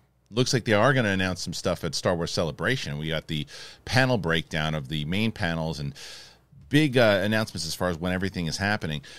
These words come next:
But inside of the announcements of films, the Lindelof one is still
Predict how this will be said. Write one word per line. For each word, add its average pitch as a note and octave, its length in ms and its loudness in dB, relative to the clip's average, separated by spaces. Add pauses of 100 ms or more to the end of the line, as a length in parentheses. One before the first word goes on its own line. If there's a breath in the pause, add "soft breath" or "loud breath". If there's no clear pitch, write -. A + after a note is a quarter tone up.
(140 loud breath)
But F2+ 120 -2
inside A2 360 2
of G2 120 0
the E2 460 0
announcements F#2+ 440 -4
of C#3 100 -6
films, C3 580 2 (540 loud breath)
the F#2+ 80 0
Lindelof C#3 520 4
one C3+ 140 2
is A#2 80 2
still D3+ 500 4